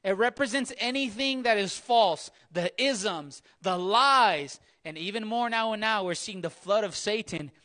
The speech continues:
coming more and more, the lies of the evil one. And so we see this idea that this woman, she gets wings,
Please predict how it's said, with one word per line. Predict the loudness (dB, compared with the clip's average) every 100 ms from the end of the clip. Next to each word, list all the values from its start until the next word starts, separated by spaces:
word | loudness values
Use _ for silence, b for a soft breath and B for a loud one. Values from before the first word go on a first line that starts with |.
| _ -2
coming | 2 2 0 -6 -8
more | -6 2 4 6 4
and | 0 -6
more, | -2 2 2 0
the | -4
lies | 0 4 4 4 0
of | -4
the | -8
evil | -8 -8 -6 -8
one. | -8 -14 b b b -8
And | 2
so | 4
we | 4
see | 0 -2 -2
this | 0 0
idea | 0 -2 -6 -2 -2 -2 b b b -4
that | -2 0
this | -2 -2
woman, | 0 2 2 -2
she | -6 0
gets | 0 0 -4
wings, | -10 -8 -6 -8